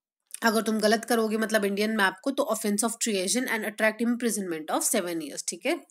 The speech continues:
तो fine and, uh, seven years की imprisonment हो सकती है। So ज्वाइंट पार्लियामेंट्री कमेटी क्यों बैठी, बिठाई जाती है? बिको-, भाई कोई भी पर्टिकुलर बिल है,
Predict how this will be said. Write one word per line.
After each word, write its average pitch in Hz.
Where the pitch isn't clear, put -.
तो 190
fine 180
and, 190
uh, 196
seven 190
years 170
की -
imprisonment 180
हो 175
सकती 175
है। 202
So 233
ज्वाइंट 277
पार्लियामेंट्री 285
कमेटी 269
क्यों 294
बैठी, 208
बिठाई 190
जाती 180
है? 196
बिको-, 208
भाई 240
कोई 262
भी 277
पर्टिकुलर 233
बिल 202
है, 185